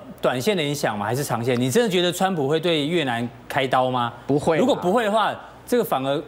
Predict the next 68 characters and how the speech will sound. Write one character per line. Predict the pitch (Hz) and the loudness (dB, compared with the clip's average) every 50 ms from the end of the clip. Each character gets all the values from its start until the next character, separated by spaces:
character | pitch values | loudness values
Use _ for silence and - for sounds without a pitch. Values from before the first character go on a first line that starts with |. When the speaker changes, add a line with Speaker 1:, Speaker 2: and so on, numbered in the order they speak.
| - - - - | -10 -18 -12 -6
Speaker 1:
股 | - 135 131 | -2 -2 0
价 | 127 202 196 180 165 147 | 2 2 2 2 2 0
掉 | 135 - 202 175 160 | 0 0 0 0 0
下 | 147 175 | 2 0
来 | 156 143 | 0 0
应 | 143 | 0
该 | 151 151 151 | 0 -2 -2
个 | 151 135 131 | 0 0 2
是 | 220 | 2
Speaker 2:
对 | 202 | 2
啊， | 175 170 180 | 2 0 2
但 | 139 226 226 | 0 0 0
问 | 247 233 | 0 -2
题 | 180 175 175 | -2 0 0
是 | 202 202 | 0 0
现 | - 240 190 160 | 0 0 -2 -2
行 | 151 170 147 139 | -2 -4 -2 -2
很 | 131 | -2
难 | 117 113 113 127 | -4 -4 -6 -4
看 | 131 165 147 127 123 | -4 -4 -4 -4 -6
啊。 | 120 117 117 - | -6 -6 -2 0
Speaker 1:
对。 | 139 117 - - - | 0 0 0 -2 -2
Speaker 2:
哦， | - 151 131 | 0 2 2
你 | 135 151 | 2 0
不 | 175 254 254 | 0 0 2
见 | - 262 214 | 2 2 2
得 | 185 | 2
在 | 190 214 | 2 2
那 | 214 | 2
边 | 214 208 202 | 0 -2 -4
去 | - 233 180 | -4 -4 -4
接， | - - 208 196 196 190 190 196 196 | 0 2 2 2 2 0 -4 -6 -4
因 | 214 262 | -2 0
为 | 269 247 - - - - | 0 0 -2 -4 -12 -8
川 | - - 262 269 269 | -4 -2 -2 0 0
普 | 247 175 131 | -2 -2 0
这 | 127 208 | 0 0
个 | 190 170 147 - - - - | 0 0 -2 -4 -10 -18 -16
事 | - - - 277 196 | -12 -4 -2 0 0
情 | - - 147 143 | 0 -2 -2 0
就 | 220 214 | 0 0
跟 | 208 220 220 | 0 0 0
墨 | 226 226 190 | 0 0 0
西 | 160 - 196 190 | 0 -2 -4 -2
哥 | 175 196 196 185 | 0 0 0 2
那 | 185 180 | 2 0
个 | 156 180 | -2 -2
事 | - - 175 | -2 -2 -4
情 | 131 - 131 123 | -4 -2 -2 -2
有 | 131 139 | -2 -2
点 | 143 143 104 92 | -2 -2 -4 -4
像。 | - - 226 226 | -2 2 4 4
Speaker 1:
最 | |
后 | 233 214 | 4 4
也 | 170 135 | 2 2
是 | 127 - - 202 202 185 170 | 0 0 0 2 2 2 0
这 | 151 170 170 | 0 -2 -2
个 | 160 | 0
不 | 151 208 | 0 2
了 | 185 165 156 | 2 2 2
了 | 156 143 196 170 | 2 0 -2 -2
之 | - - 151 | -2 0 2
啊。 | 156 156 160 | 2 2 2
Speaker 2:
对 | 165 339 262 185 | 2 0 0 0
啊， | 135 113 120 | 0 -2 -2
就 | - 294 285 | -2 -2 -2
是 | - 311 277 - - - - - - - - | -2 -2 -6 -8 -10 -18 -20 -20 -20 -16 -6
他 | - - 254 | -2 0 0